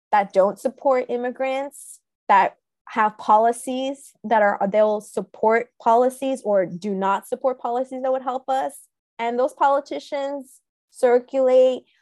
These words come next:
from office to office. So if they're in city council,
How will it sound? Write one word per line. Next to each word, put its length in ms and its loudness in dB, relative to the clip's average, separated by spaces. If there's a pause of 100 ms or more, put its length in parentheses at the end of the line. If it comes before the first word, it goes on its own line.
(180)
from 480 -2
office 500 -4
to 140 -4
office. 560 -8
So 220 -4
if 200 -6
they're 140 -2
in 120 -6
city 240 -6
council, 760 -4